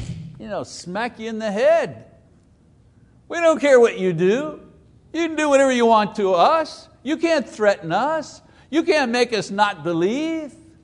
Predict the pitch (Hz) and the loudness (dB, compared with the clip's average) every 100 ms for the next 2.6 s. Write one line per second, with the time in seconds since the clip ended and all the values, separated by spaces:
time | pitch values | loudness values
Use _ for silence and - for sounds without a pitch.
0 | _ _ _ - - - _ _ - 311 | _ _ _ -20 -20 -20 _ _ -2 0
1 | 330 320 294 269 311 277 208 214 190 208 | 2 0 0 0 0 0 -2 -4 -6 -4
2 | 202 190 285 311 254 185 | -4 -6 -4 -2 -4 -6